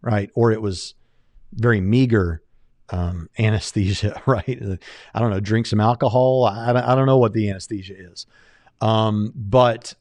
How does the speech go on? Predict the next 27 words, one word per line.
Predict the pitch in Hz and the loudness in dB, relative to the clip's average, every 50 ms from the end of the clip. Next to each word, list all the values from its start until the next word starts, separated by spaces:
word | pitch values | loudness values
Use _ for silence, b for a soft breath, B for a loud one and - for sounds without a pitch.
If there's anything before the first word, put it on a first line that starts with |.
| _ _ _ _ _ _ _ | _ _ _ _ _ _ _
but | 127 117 104 127 123 117 - 117 | -4 2 2 2 2 2 0 0
they, | 127 135 135 135 131 127 123 - | 2 4 4 4 2 0 -2 -4
they | - 139 139 139 | 0 2 4 4
are | 127 113 | 4 2
still | - - 156 147 | 0 0 2 2
in | 135 117 | 2 2
pain | - 139 139 127 113 - | 2 2 2 2 2 2
three | 113 117 117 | 0 0 2
days | 110 104 101 90 101 | 2 0 0 -2 -2
later. | 110 113 117 107 - - _ _ _ B B B B B B B B B B B B B B B - | -2 -2 -4 -4 -6 -14 _ _ _ B B B B B B B B B B B B B B B -2
And | - 220 233 202 170 160 156 156 139 - - _ - | 0 2 4 4 4 2 2 -2 -6 -10 -18 _ -12
when, | 185 175 190 196 190 180 190 - | -4 0 0 0 0 -2 -6 -2
when | 185 185 175 160 | 0 0 0 2
you, | 180 226 240 220 | 2 0 0 -2
when | - 170 180 175 | -2 0 2 2
you | 180 196 220 | 4 4 2
think | - - 226 226 226 | 2 2 0 2 2
about | 214 175 165 151 143 135 | 2 4 4 2 2 2
these | 143 143 151 - | 0 0 0 0
two | - 160 143 | 0 -2 0
guys | 123 131 131 143 143 120 - | 2 2 2 4 2 0 0
coming | - 147 135 135 127 123 | 0 0 2 2 2 2
and | 110 101 | 0 0
slaying | - - 127 123 120 120 120 110 | 0 2 2 4 4 4 2 2
all | 104 107 107 | 0 0 0
of | 107 98 | -2 -4
these, | 101 101 95 85 | -6 -12 -14 -14